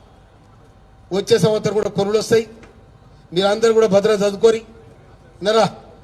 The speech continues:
ఇంకొక మాట, ఇంతకుముందు ఇక్కడ చదువుకున్న ఎస్సీ, ఎస్టీలకు స్కాలర్‌షిప్ వచ్చేది, ఇప్పుడు వస్తుందా? ఫెలోషిప్ వస్తుందా? బీజేపీ, ఆ? ఇస్తానరా?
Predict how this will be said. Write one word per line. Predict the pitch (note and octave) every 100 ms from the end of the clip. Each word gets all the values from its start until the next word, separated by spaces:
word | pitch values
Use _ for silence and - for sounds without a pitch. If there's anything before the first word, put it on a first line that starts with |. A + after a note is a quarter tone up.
| - D#3+
ఇంకొక | F3+ G#3+ A3+
మాట, | A3 A#3+ A3+ - - - - - - -
ఇంతకుముందు | G3 B3 B3 B3
ఇక్కడ | B3 B3
చదువుకున్న | A#3 A#3+ B3 B3 A#3+ A#3 G3
ఎస్సీ, | - B3
ఎస్టీలకు | A#3+ - A#3+ B3 A#3+ G#3+ - - - - -
స్కాలర్‌షిప్ | - A3 A#3+ G3+ A3+
వచ్చేది, | A#3 B3 A3 F#3+ - - - - - - -
ఇప్పుడు | D#3+ G3
వస్తుందా? | - A3 A#3+ - - - _ - - -
ఫెలోషిప్ | - B3+ B3 A3+
వస్తుందా? | A#3 A#3+ A3 A#3 - - - - - - _ - _ _ - _ _ _ _ _ _ D3
బీజేపీ, | A3+ C4 A#3 A#3 G#3
ఆ? | D4+ - - - - - _ - _ _ _ D#3+
ఇస్తానరా? | A3 G#3 F#3